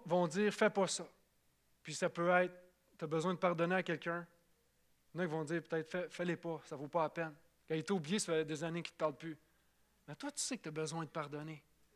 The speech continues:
Faudrait peut-être besoin de sortir de, de ton bateau et de pardonner. D'autres, c'est confesser. Ça fait longtemps que tu gardes quelque chose en dedans, tu l'as pas dit. Confesse-le.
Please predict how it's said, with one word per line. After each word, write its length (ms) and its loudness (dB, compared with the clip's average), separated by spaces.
Faudrait 260 -2
peut-être 340 2
besoin 240 4
de 40 -4
sortir 300 -4
de, 240 -6
de 100 -8
ton 240 -4
bateau 420 0
et 120 4
de 80 6
pardonner. 520 -2
D'autres, 240 12
c'est 80 0
confesser. 600 4
Ça 120 0
fait 60 8
longtemps 340 8
que 60 -4
tu 80 -4
gardes 180 8
quelque 180 -2
chose 220 2
en 100 2
dedans, 300 2
tu 100 -14
l'as 80 -2
pas 200 8
dit. 280 -2
Confesse-le. 720 4